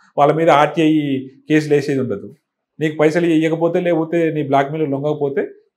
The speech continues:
ఇంకేదో చేస్తుంటావు. So అది నీ, నీ గురించి అందరూ చెప్తారు. గతంలో టీడీపీలో ఏ టీడీపీ నుంచి పోయిన ప్రతి లీడర్ కూడా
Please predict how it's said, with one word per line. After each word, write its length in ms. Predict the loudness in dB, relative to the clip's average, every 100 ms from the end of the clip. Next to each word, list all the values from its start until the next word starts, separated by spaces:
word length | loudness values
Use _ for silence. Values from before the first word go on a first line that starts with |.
| -10
ఇంకేదో 300 | -4 0 0
చేస్తుంటావు. 580 | 0 -2 -4 -12 -14 -18 _ _ _ _ _ _ _ -2
So 80 | 4
అది 440 | 4 4 0 -2
నీ, 320 | -2 -6 -8
నీ 180 | -6 -2
గురించి 240 | 2 2 2
అందరూ 220 | 2 4
చెప్తారు. 280 | 2 2 2
గతంలో 320 | 2 2 0
టీడీపీలో 560 | 0 -2 4 4 2 -2 -16 -2
ఏ 120 | -2
టీడీపీ 400 | 2 2 2 0
నుంచి 220 | -2 -2
పోయిన 180 | 0 0
ప్రతి 340 | 2 2 2
లీడర్ 260 | 6 8 8
కూడా 260 | 6 2